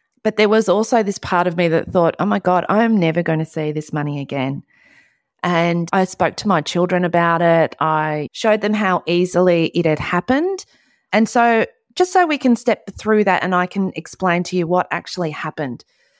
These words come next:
So someone had hacked into my personal Facebook account. They then went into my business account, which is linked obviously to my personal account, 'cause you have to have a personal account to have a business account.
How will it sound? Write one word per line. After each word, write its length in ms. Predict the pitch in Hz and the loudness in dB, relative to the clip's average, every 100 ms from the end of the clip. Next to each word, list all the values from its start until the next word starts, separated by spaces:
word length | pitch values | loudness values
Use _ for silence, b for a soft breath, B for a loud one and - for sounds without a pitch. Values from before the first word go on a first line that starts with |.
| _ | _
So 240 | - 247 247 | -2 0 0
someone 500 | - 302 330 427 453 | 0 0 0 -2 0
had 180 | 381 | 0
hacked 380 | - 247 254 - | 0 -6 -8 -6
into 360 | - 208 214 214 | 2 4 4 4
my 180 | 190 175 | 4 2
personal 760 | - 196 180 202 214 190 185 | 0 2 2 2 2 4 2
Facebook 720 | - - 156 160 - - 139 _ - | -2 -6 -4 -4 -6 -4 -4 _ -14
account. 640 | 160 - 143 127 120 - _ _ _ _ _ 185 | -14 -10 -6 -6 -8 -14 _ _ _ _ _ -2
They 260 | 208 226 | 2 2
then 340 | 196 226 262 311 | 2 2 4 2
went 160 | 311 | 2
into 240 | 311 302 285 | 2 2 2
my 200 | 247 214 | 2 2
business 480 | 185 185 202 185 | -2 -2 -2 -2
account, 640 | 196 - 170 147 190 359 - 180 | -6 -6 -4 0 0 -2 -4 -8
which 160 | 180 | -4
is 120 | 170 | -4
linked 300 | 156 170 220 | -2 -2 -2
obviously 460 | 165 160 165 - 160 | -4 -4 -6 -6 -6
to 100 | - | -2
my 120 | 151 | -6
personal 440 | - 147 - 151 147 | -2 -4 -4 -4 -6
account, 320 | - 160 233 | -4 -4 -2
'cause 160 | - | -2
you 60 | 175 | -4
have 80 | 170 | -4
to 80 | 170 | -6
have 80 | |
a 40 | 156 | -6
personal 380 | 156 143 151 151 | -4 -4 -2 -4
account 300 | - 143 - | -2 -4 -4
to 60 | |
have 120 | 147 | -8
a 40 | 139 | -6
business 380 | 143 147 147 - | -8 -4 -6 -6
account. 380 | - 139 220 | -4 -2 -2